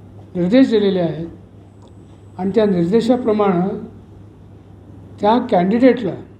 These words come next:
आणि कॅन्डिडेट स्पॉन्सर करणाऱ्या पॉलिटिकल पार्टीजला हे बंधन केलेलं आहे की इलेक्शन काळामध्ये त्यांच्या उमेदवारांची क्रिमिनल रेकॉर्ड आणि संपत्ती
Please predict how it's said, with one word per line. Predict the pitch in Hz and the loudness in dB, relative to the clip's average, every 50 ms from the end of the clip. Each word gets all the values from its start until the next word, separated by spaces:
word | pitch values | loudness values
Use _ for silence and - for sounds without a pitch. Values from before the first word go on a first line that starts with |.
| - - - - - - - - - - - - | -20 -20 -20 -20 -20 -20 -20 -20 -20 -20 -20 -14
आणि | 165 165 180 208 233 240 | -10 -8 -6 -4 -4 -4
कॅन्डिडेट | 233 - - 180 175 175 196 196 202 220 233 226 226 | -4 -4 -2 -2 0 0 0 2 2 2 0 0 -4
स्पॉन्सर | - - - 202 180 175 170 - 220 214 | -10 -10 -8 -6 -4 -4 -4 -4 -4 -4
करणाऱ्या | 214 214 196 180 180 180 180 185 202 214 214 | -2 -2 -2 0 0 -2 -2 -2 -2 -2 -2
पॉलिटिकल | 208 - 190 180 180 196 202 208 208 208 208 | -2 -2 -2 -2 -2 -2 -4 -4 -4 -4 -2
पार्टीजला | 202 170 165 165 240 247 233 233 226 185 165 170 - - - - - - - - - - | -2 -4 -4 -2 -2 -2 -2 -2 0 0 0 -2 -4 -8 -14 -20 -20 -20 -20 -20 -14 -4
हे | - 226 220 | -2 0 0
बंधन | 185 190 170 170 175 208 262 285 285 | 2 2 2 2 2 2 2 2 2
केलेलं | 285 285 233 220 208 190 170 | 2 2 2 2 2 0 0
आहे | 156 151 151 160 - - - - - - - - - - - - - | -2 -4 -8 -10 -14 -18 -20 -20 -20 -20 -20 -20 -20 -20 -20 -12 -6
की | 226 | -4
इलेक्शन | 190 170 190 214 214 220 269 254 | -2 0 0 -2 0 2 0 0
काळामध्ये | 240 240 202 185 185 185 180 170 165 165 170 196 220 240 233 220 - - - - - - - - - - - - - - - - - | 2 2 2 2 2 2 2 0 -2 -2 -2 -2 -4 -4 -6 -8 -12 -18 -20 -20 -20 -20 -20 -20 -20 -20 -20 -20 -20 -20 -18 -10 -6
त्यांच्या | 190 180 180 175 180 220 226 | -4 -4 -4 -2 0 2 4
उमेदवारांची | 220 208 190 190 202 202 190 196 190 190 185 180 175 175 170 - - 208 226 240 262 - - - - - | 4 4 2 2 0 0 0 0 -2 -2 -2 -2 -4 -6 -6 -6 -6 -6 -6 -6 -6 -8 -10 -14 -8 -4
क्रिमिनल | 170 170 190 220 247 269 277 247 | -2 0 2 4 4 4 4 4
रेकॉर्ड | 214 180 - - 175 170 175 175 170 170 - - - - - - - - 160 | 2 0 -2 -2 -2 -2 -2 -2 -4 -8 -12 -18 -20 -20 -20 -20 -20 -18 -14
आणि | 147 160 185 220 262 262 | -10 -8 -4 -2 -2 0
संपत्ती | - 233 208 196 - - 196 135 - - 175 165 165 170 170 - | 0 0 -2 -2 -2 -2 -4 -4 -4 -4 -2 0 0 0 0 -2